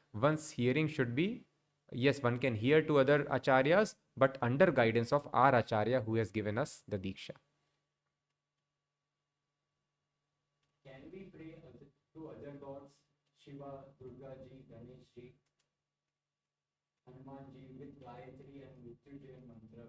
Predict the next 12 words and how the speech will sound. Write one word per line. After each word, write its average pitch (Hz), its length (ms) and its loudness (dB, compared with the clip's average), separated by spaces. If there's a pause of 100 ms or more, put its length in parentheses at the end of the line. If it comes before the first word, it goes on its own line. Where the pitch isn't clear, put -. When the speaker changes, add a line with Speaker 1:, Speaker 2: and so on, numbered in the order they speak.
Speaker 2:
with - 200 -20
Krishna 139 300 -20
mantra? - 420 -20 (2750)
Speaker 1:
So - 180 2
the 156 120 6
question 151 380 4
is, 190 120 2
can 160 260 6
we 180 140 6
worship 156 320 2
other 151 220 6
devatas 123 840 6